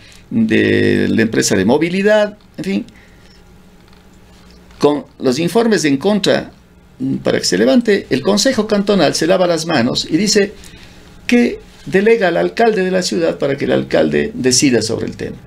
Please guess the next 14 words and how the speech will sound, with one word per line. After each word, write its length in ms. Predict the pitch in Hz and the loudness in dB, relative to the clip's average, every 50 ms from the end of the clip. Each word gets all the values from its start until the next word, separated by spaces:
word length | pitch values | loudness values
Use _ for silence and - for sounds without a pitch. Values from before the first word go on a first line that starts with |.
| - - - | -20 -6 -2
Y 60 | 277 | 2
el 40 | 269 | 2
alcalde 560 | 269 262 262 226 190 196 190 185 190 - - - - 240 | 2 2 2 0 0 0 0 0 -2 -2 -4 -10 -12 -4
levanta 440 | 143 107 - 104 107 117 - - 131 | -2 0 0 2 0 0 -2 -2 -2
la 100 | 139 - | -2 -2
afección 540 | - - 90 - - - 127 135 - - - - - - - - | -2 -2 -2 -2 0 0 2 0 0 -2 -6 -10 -18 -20 -10 -4
y 100 | - 160 | 0 0
se 140 | - - 123 | 2 2 0
construye 440 | 123 127 127 123 123 127 123 117 107 | 0 -2 -2 -2 0 0 2 2 2
el 80 | 98 | 2
edificio 360 | 95 101 - - 113 - - - | 0 -2 -2 -4 -6 -6 -6 -6
que 60 | - | -8
está 140 | - - - | -8 -6 -8
ahí. 120 | - - | -8 -8